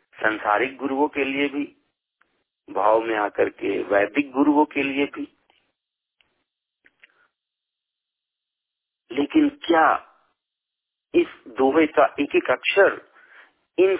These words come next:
सब गुरुओं के लिए सत्य महसूस होता है? भाव में महसूस होता है, ये बहुत अच्छी बात है। हमारे भाव जो है,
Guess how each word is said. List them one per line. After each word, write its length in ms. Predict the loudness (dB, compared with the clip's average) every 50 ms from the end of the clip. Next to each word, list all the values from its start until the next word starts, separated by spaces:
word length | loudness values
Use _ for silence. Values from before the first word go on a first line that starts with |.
| 0
सब 220 | 0 0 -2 -2 -6
गुरुओं 360 | -8 -6 -4 0 2 2 2
के 160 | 2 2 0
लिए 180 | 2 2 2 0
सत्य 760 | 0 0 -2 -2 -2 -6 _ 2 4 4 4 4 2 -2 _ _ _ _ _ _ _ _ _ _ _ _ -12
महसूस 500 | -4 -4 -2 -4 -4 -4 -2 -2 -2 -2 -2 -4
होता 280 | -4 -2 0 0 0
है? 360 | 2 0 -2 -2 -4 -8 _ _ _ _ _ _ _ -14
भाव 340 | -12 -6 -2 2 4 4 4
में 140 | 4 2 2
महसूस 380 | 2 2 0 0 -2 -6 -4 0
होता 280 | 0 0 2 2 2 2
है, 40 | 2
ये 160 | 0 -2 0
बहुत 220 | 2 4 4 4
अच्छी 360 | 2 0 -2 -6 -8 -6 0
बात 300 | 2 2 2 2 0 -4
है। 220 | -10 -12 -12 -12 _ _ _ _ -20 -20 -20 -20 -20 -20 _ _ _ _ _ _ -6
हमारे 340 | -4 0 0 0 0 0 -2
भाव 400 | -4 -4 0 2 4 4 2 0
जो 180 | -4 -8 -8
है, 320 | -6 -6 -6 -6 -8 -12